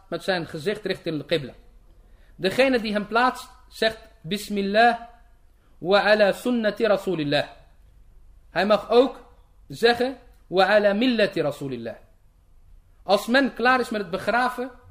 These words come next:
van zo'n persoon, dan is het toegestaan om het graf ietsje te verhogen, zodat hij in de toekomst te herkennen is... Ook mag hij daar iets plaatsen om het graf herkenbaar te maken, zoals bijvoorbeeld een steen.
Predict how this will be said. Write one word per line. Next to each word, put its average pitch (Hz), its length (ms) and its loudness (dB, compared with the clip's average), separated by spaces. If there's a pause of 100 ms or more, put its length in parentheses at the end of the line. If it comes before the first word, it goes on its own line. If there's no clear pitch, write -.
van 185 220 -4
zo'n 220 240 -2
persoon, 220 480 -4
dan 202 120 0
is 185 60 -6
het 190 140 -12
toegestaan 214 420 -4
om 180 60 -6
het 180 100 -12
graf 226 320 -2 (240)
ietsje 247 320 -4
te 185 120 -10
verhogen, 226 500 0 (300)
zodat 190 320 -4
hij 208 200 2
in 214 100 -6
de 190 120 -8
toekomst 247 480 -4 (480)
te - 120 -4
herkennen 208 460 -2
is... 240 360 -8 (1300)
Ook 269 220 4
mag 247 200 0
hij 220 160 0
daar 202 220 0
iets - 160 -10
plaatsen 226 400 -2
om 202 60 -6
het 190 100 -8
graf - 300 -2
herkenbaar 208 640 -2
te 196 80 -6
maken, 202 460 -4
zoals 180 220 -6
bijvoorbeeld 175 420 -4
een 165 100 -6
steen. 226 560 -6